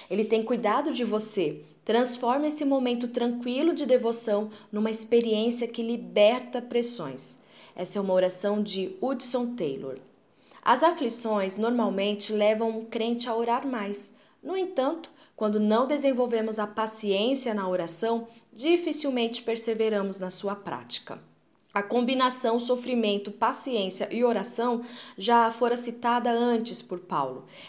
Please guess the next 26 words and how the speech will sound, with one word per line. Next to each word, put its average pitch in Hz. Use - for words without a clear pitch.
e 208
aparece 247
sempre 330
no 277
contexto 240
da 240
esperança 226
cristã. 214
Os 202
crentes 247
devem 208
ser 214
perseverantes 240
na 220
oração, 214
pois 220
é 214
em 254
oração 262
que 220
eles 214
encontram 214
consolo 226
para 226
suas 202
tribulações. 196